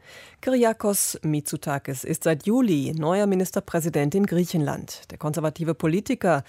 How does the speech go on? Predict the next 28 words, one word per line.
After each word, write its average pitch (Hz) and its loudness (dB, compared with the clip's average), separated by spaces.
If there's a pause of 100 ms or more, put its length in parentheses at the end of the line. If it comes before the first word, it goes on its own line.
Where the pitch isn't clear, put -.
(140)
hatte 156 -4
die 151 -2
Wahlen 147 2
vor - 0
allem 233 4
mit 170 0
dem 160 2
Versprechen 165 0
gewonnen, 175 4 (180)
Steuersenkungen 156 4
durchzusetzen, 147 -2
um 220 2
die 214 -2
Wirtschaft - -4
zu 180 -2
beleben. 143 -2 (400)
Doch 190 -4
seitdem 214 2
er 196 4
im 202 0
Amt 294 0
ist, - 0
steht 190 -2
auch 196 -4
er 240 2
vor 147 -2
der 151 2
Realität, 156 2